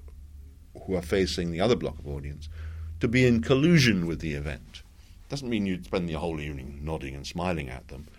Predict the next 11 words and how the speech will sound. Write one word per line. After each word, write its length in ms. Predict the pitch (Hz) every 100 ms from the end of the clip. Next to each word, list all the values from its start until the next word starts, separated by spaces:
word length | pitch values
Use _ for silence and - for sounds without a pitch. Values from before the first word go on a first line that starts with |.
| - - - - -
but 140 | - 113
at 140 | 107
a, 100 | 107 - -
at 120 | 127
a, 40 |
say, 220 | 107 127 95
a 60 |
funny 360 | - 120 107 104
moment 600 | 113 127 123 64 - -
which 140 | 73
happens 600 | - 87 - 73 71 -